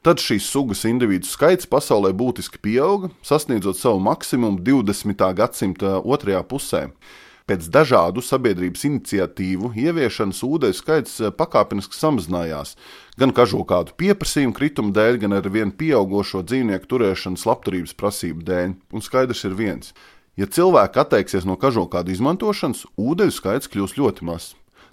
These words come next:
Tāpēc no vienas puses, aizsargājot dzīvniekus un rūpēties par to labturību, mēs panākam uzlabojumus atsevišķiem sugas individiem, bet, eh, sugas kopējais individu skaits tādēļ samazinās. Tie ir kā divi svara kausi, kur vienā ir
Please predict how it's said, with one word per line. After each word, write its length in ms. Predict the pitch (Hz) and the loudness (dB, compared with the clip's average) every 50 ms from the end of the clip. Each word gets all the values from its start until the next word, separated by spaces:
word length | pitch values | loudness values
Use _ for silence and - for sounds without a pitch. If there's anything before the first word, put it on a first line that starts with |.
| - | -2
Tāpēc 260 | - 135 131 123 101 - | 2 4 4 4 4 2
no 100 | 117 117 | 0 2
vienas 320 | 131 165 165 127 - - | 4 4 4 2 2 -2
puses, 280 | - - 117 117 - - 110 | -2 -2 -2 -2 -2 0 2
aizsargājot 480 | 110 117 - - 90 87 90 87 - 92 | 2 2 0 -2 -2 0 0 0 -2 -2
dzīvniekus 680 | 90 104 127 135 123 98 87 85 87 - 110 104 - 92 | 0 0 2 4 4 2 0 -2 -4 -8 -10 -8 -6 -4
un 60 | 90 | -2
rūpēties 500 | 101 110 101 - 92 90 - 92 90 - | -2 -2 0 -2 -2 -2 -2 -6 -6 -6
par 100 | - 92 | -6 -4
to 160 | - 95 92 | -2 -2 0
labturību, 480 | 95 101 - - - 98 95 90 92 98 | 2 2 0 0 -2 -4 -2 -2 -2 -4
mēs 160 | 92 - - | -4 -4 -2
panākam 480 | - 117 120 110 92 90 - - 90 95 98 | 0 2 4 4 2 2 0 -4 -4 -4 -2
uzlabojumus 480 | 101 113 101 82 98 95 87 87 - 110 | -2 -2 -2 0 0 -2 -2 -2 0 -2
atsevišķiem 680 | 127 - - 110 92 92 - - - 90 90 87 80 - | -2 0 -2 -4 -4 -4 -4 -4 -4 -4 -4 -4 -6 -6
sugas 340 | - 127 120 90 76 - - | -4 -4 -4 -4 -4 -8 -6
individiem, 640 | 87 90 90 104 156 220 247 269 196 160 117 - - - - - - - - - - - _ _ - | -6 -4 -4 -4 -4 -4 -4 -4 -4 -4 -4 -6 -8 -16 -20 -20 -20 -20 -20 -20 -20 -20 _ _ -8
bet, 400 | 85 85 113 110 107 98 - - | 2 4 6 6 6 4 0 0
eh, 320 | 110 104 101 98 95 95 90 | 2 4 4 4 2 0 0
sugas 400 | - - 147 151 117 95 - - | -2 0 -2 0 -2 -4 -4 0
kopējais 640 | - - 185 180 - 202 190 170 156 131 117 - | 2 4 4 4 4 4 4 4 4 4 2 2
individu 320 | 135 147 160 139 110 95 - | 0 0 2 2 0 -2 -2
skaits 300 | - - 156 147 - - | 2 2 2 2 2 0
tādēļ 240 | 139 127 120 107 101 | 0 0 2 0 2
samazinās. 720 | - - 151 139 107 82 76 87 78 64 64 - - - _ _ _ _ _ _ | 2 2 2 2 2 0 -2 -6 -8 -10 -10 -14 -20 -20 _ _ _ _ _ _
Tie 120 | - 165 175 | 4 4 4
ir 80 | - | 6
kā 100 | - 123 104 | 6 4 4
divi 200 | 113 160 156 - | 4 2 0 0
svara 240 | - 139 143 143 107 | 2 2 4 4 2
kausi, 500 | - - 151 151 117 85 71 - - - - - | 4 4 6 6 6 4 0 -4 -12 -16 -10 -6
kur 140 | - 98 | -6 -4
vienā 520 | 87 87 123 160 165 123 98 82 80 82 | -2 0 2 2 2 2 2 0 -2 -4
ir 60 | 82 | -6